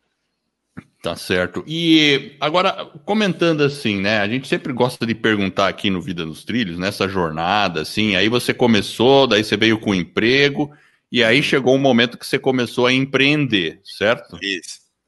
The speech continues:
Speaker 1: Tá. Então, antes de falar do que, que vo-, como é que foi isso, né, esse empreendimento e como que você começou, teve algum momento na sua vida que você sentiu que você tava fora dos trilhos?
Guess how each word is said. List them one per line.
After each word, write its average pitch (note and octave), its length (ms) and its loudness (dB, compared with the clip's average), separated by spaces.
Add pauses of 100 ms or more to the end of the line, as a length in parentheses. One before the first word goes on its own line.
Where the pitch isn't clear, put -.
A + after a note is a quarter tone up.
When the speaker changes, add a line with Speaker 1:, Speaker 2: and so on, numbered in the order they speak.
(480)
Speaker 1:
Tá. E2+ 280 -2 (260)
Então, F#3 340 0
antes A#3+ 240 -4
de D#4+ 80 -8 (300)
falar A#2 340 2
do A2 140 -6
que, A#2+ 140 -8
que - 140 -10
vo-, G2 180 -6
como A#2 180 -2
é A#2+ 60 -2
que A#2 120 -6
foi F#2 260 -4
isso, A2+ 340 -6
né, G#2+ 180 -4
esse F#2 220 -12
empreendimento F2+ 880 -10
e D#2+ 40 -12
como F2+ 220 -14
que - 100 -20
você E2+ 260 -14
começou, F2 640 -6 (400)
teve C#4+ 200 2
algum E3 280 4
momento B2+ 600 4
na G2 140 0
sua G2+ 260 2
vida G2 320 -4
que - 120 -12
você G2 360 -6
sentiu B2+ 520 -6
que B2+ 100 -6
você G#2 240 0
tava G#2 260 0
fora A#2 380 2
dos - 460 -10
trilhos? A#2+ 720 -4